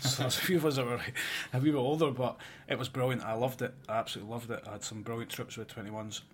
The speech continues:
um, brilliant perf-, games, performances, some great wins,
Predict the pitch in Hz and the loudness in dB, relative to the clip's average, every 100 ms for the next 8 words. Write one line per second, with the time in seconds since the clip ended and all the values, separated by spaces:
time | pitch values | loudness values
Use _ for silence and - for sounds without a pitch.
0 | - 110 107 104 104 101 120 120 117 - | -16 -8 -6 -6 -8 -6 -4 -2 -4 -6
1 | 104 - - 113 113 117 104 - 117 117 | -14 -14 -8 -4 -4 -6 -10 -4 -4 -2
2 | 107 110 110 - 104 104 98 - - - | -4 -6 -4 -6 -6 -10 -14 -18 -20 -20
3 | - - 120 113 107 107 107 - | -18 -8 -4 -4 -4 -6 -4 -6